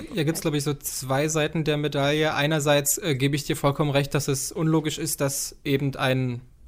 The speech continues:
ein spartanischer Soldat auf der einen Insel leichter zu besiegen ist als auf der anderen, obwohl er augenscheinlich die gleiche Ausrüstung trägt. Das ist dann auch wieder so eine, so eine Balancing-Sache oder auch so eine Glaubwürdigkeitssache, was zum Beispiel tatsächlich Skyrim, was ja auch so ein, so ein Scaling-System hat, besser macht, dadurch, dass man selbst zum Beispiel auf Level fünfzig noch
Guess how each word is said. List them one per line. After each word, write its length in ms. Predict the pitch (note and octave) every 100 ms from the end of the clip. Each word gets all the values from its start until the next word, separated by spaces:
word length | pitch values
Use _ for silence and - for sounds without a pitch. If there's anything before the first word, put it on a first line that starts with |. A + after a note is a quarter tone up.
| -
ein 160 | C3
spartanischer 560 | - C#3+ C3+ C3+ C#3+ D3+
Soldat 400 | C#3 C3+ C3 C#3+
auf 100 | C#3+
der 120 | C#3
einen 260 | A2+ D3+ D3
Insel 300 | D3+ C#3+ C#3+
leichter 340 | C3+ C#3 D3
zu 140 | D3
besiegen 280 | C#3+ C#3+ D#3+
ist 100 | D3+
als 100 | D3
auf 80 | C#3+
der 140 | C#3
anderen, 240 | C3+ G3 G3
obwohl 280 | C#3+ D#3+ D#3
er 380 | D3 D3 - - - -
augenscheinlich 580 | C3+ D3 D#3 D3+ C#3+ D3
die 100 | C#3+
gleiche 280 | C3+ C3+ B2+
Ausrüstung 480 | E3 - - F3+
trägt. 240 | - F3+ F3
Das 100 | D#3
ist 140 | D#3
dann 120 | D3+
auch 140 | D3 C#3+
wieder 140 | D3
so 60 | C#3+
eine, 160 | C#3+
so 80 | C#3+
eine 120 | C#3
Balancing-Sache 880 | C#3 D3 F3 E3+ F3 E3+ E3 F3 E3+ - - -
oder 160 | D#3 D3
auch 100 | C#3+
so 100 | D3+
eine 320 | C#3+ C3+ C3 - - - - - - - - F#3
Glaubwürdigkeitssache, 840 | C3 C3 F3 D#3+ C#3+ D#3+ D#3+ C3+
was 160 | D3+ -
zum 80 | D#3
Beispiel 220 | D3 D3+
tatsächlich 440 | C#3+ D#3+ D3+ C#3+
Skyrim, 520 | - - C#3 E3+ F#3+
was 140 | D#3+ -
ja 100 | C#3+
auch 140 | D3+
so 120 | -
ein, 320 | E3 E3 E3 F3
so 100 | D#3
ein 160 | D3+
Scaling-System 760 | C#3+ - D3 F3 D#3+ D#3 E3 D#3
hat, 180 | D3 -
besser 320 | D#3+ G#3+ F#3+
macht, 360 | D#3+ F3+ - -
dadurch, 320 | D#3 E3+ -
dass 220 | D#3 D3+
man 140 | D#3+
selbst 380 | D3 D3 D3+ -
zum 100 | -
Beispiel 340 | D3+ D3 D#3+ D#3
auf 120 | C#3+
Level 200 | D3 C#3+
fünfzig 540 | - G#3 G#3 F3+ D#3
noch 260 | D#3 D3+